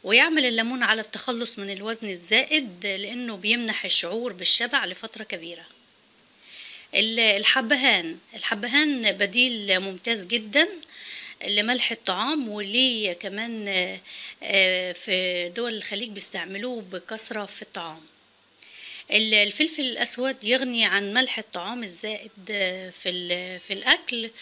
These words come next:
وكمان بيديله نكهة مميزة. القرنفل يعطي للطعام نكهة مميزة جدًا، ويعتبر بديل لملح الطعام، آه، وكمان في شعوب كتير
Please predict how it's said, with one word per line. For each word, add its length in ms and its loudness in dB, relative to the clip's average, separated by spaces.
وكمان 760 -2
بيديله 420 -2
نكهة 560 -4
مميزة. 600 -2
القرنفل 680 2
يعطي 340 4
للطعام 500 -4
نكهة 420 -2
مميزة 580 -4
جدًا، 540 -2
ويعتبر 480 -2
بديل 500 0
لملح 360 -4
الطعام، 600 -6
آه، 480 2
وكمان 800 -4
في 680 0
شعوب 340 2
كتير 340 0